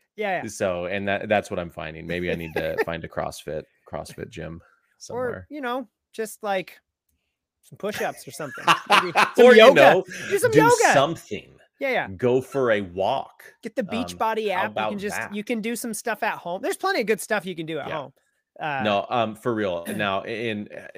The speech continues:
Speaker 2: did, we were, I don't even know if we were planning on talking about this, but, uh, in all seriousness, I, uh, we recently got a tonal.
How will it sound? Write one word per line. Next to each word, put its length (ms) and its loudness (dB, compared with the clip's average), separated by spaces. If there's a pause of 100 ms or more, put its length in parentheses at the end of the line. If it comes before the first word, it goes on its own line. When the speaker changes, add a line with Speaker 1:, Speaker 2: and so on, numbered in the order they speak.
Speaker 2:
did, 140 -2
we 100 -4
were, 180 -2
I 80 -2
don't 100 -4
even 120 -6
know 100 -6
if 100 -12
we 60 -8
were 80 -8
planning 200 -6
on 100 -6
talking 200 -2
about 160 -4
this, 180 -10
but, 300 0
uh, 220 2
in 100 -4
all 120 0
seriousness, 500 -8
I, 320 -2
uh, 280 -4
we 140 -10
recently 400 -10
got 160 -4
a 40 -8
tonal. 500 -10